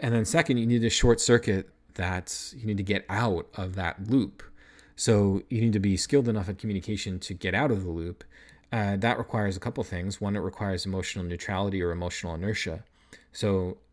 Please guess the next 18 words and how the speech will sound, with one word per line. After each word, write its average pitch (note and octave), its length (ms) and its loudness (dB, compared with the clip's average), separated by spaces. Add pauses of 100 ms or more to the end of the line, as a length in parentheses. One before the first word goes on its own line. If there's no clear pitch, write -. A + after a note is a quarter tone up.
(160)
it B2 60 -4
requires A2 440 0
you G2+ 60 -6
to F#2+ 80 0
not F#2+ 640 0
be F2+ 440 -2
emotionally F#2+ 580 -2
reactive, E2+ 960 -4 (600)
um, F2 480 -2 (120)
to G2 480 -2
an G#2+ 80 -4
initial F#2+ 360 -2
attack F2+ 520 -4
or E2+ 340 -6
defense F#2 600 -4
or E2 320 -4
push - 560 -8
or, E2+ 320 -6